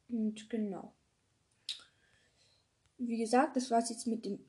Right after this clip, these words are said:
ersten Teil der Folge. Ähm, Totenkopf wird dann hoffentlich noch seine, ähm, vier Megaboxen dazustellen.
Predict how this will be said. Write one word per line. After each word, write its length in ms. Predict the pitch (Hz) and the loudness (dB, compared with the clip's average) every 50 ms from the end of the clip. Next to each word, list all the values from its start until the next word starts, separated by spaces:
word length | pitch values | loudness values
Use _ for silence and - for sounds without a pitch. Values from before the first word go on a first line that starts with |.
| _ - | _ 0
ersten 420 | - 196 240 269 262 - 294 294 | 4 6 6 6 4 2 -4 -4
Teil 240 | - - 285 277 277 | -2 0 2 4 6
der 100 | 277 277 | 4 4
Folge. 420 | 277 - 285 277 285 285 285 302 320 403 523 - - _ _ _ _ _ _ _ _ _ _ _ _ _ _ _ _ _ _ _ _ _ _ _ _ _ _ _ _ _ _ _ _ _ _ _ _ _ _ _ - | 2 0 2 4 4 6 6 6 6 6 4 0 -6 _ _ _ _ _ _ _ _ _ _ _ _ _ _ _ _ _ _ _ _ _ _ _ _ _ _ _ _ _ _ _ _ _ _ _ _ _ _ _ -2
Ähm, 400 | 240 240 240 233 233 233 226 - | 0 2 2 2 2 0 -2 -4
Totenkopf 960 | - - 262 262 262 269 254 247 - 247 233 208 - - - - - - - - - | -2 -2 0 0 2 2 2 2 4 2 2 2 0 -4 -14 -16 -16 -16 -14 -10 -8
wird 440 | 214 214 226 240 247 233 240 - | -6 2 6 8 8 8 6 4
dann 520 | 220 214 214 208 208 208 208 202 - 254 - 240 226 | 0 0 2 0 0 -2 -2 -4 -4 -6 -6 -4 -2
hoffentlich 480 | 233 220 220 240 220 214 214 220 - | -2 -2 0 -2 -2 0 0 -2 -2
noch 380 | - 214 208 214 - - - - - - - - - - - - - - - - - - - | -2 -2 -4 -4 -6 -10 -18 -20 -20 -20 -20 -20 -20 -20 -18 -14 -12 -12 -12 -14 -16 -14 -8
seine, 640 | - - - 233 220 247 254 277 285 277 277 285 277 - - | -4 2 4 6 8 10 10 10 10 10 8 6 4 2 0
ähm, 360 | - 254 254 254 247 247 247 247 | 2 4 6 8 8 8 6 6
vier 220 | - - 262 269 | 6 6 8 10
Megaboxen 680 | 262 269 277 277 269 262 262 262 262 - - 277 269 | 10 8 8 6 4 4 4 2 2 2 2 4 4
dazustellen. 1040 | 262 262 262 262 - - 285 294 294 - - - - 277 277 277 277 285 294 294 | 6 4 4 2 0 0 2 2 2 2 0 2 4 6 6 6 6 6 4 2